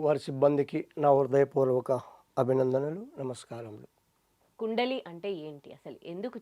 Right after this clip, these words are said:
Speaker 2: చేస్తారు? ఇది ఏ విధంగా ఉపయోగపడుతుంది మానవుడికి?
Speaker 1: ఇప్పుడు చాలా మంచి ప్రశ్న అడిగారు. ఇప్పుడున్నటువంటి సమాజంలో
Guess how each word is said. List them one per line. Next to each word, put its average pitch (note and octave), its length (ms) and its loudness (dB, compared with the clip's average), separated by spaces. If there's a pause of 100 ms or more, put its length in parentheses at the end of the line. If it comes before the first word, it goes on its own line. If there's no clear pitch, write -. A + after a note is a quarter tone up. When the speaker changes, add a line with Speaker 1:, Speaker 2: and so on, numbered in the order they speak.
Speaker 2:
చేస్తారు? E3 360 -10
ఇది F3+ 120 -8 (100)
ఏ - 100 -2
విధంగా G3 320 -6 (160)
ఉపయోగపడుతుంది D#3+ 840 -6 (460)
మానవుడికి? C#3 480 -18 (240)
Speaker 1:
ఇప్పుడు C3+ 520 -2 (180)
చాలా C#3+ 180 4
మంచి C#3+ 340 2
ప్రశ్న D3 360 -2
అడిగారు. C#3+ 300 2 (920)
ఇప్పుడున్నటువంటి E3 920 4 (480)
సమాజంలో D3+ 920 4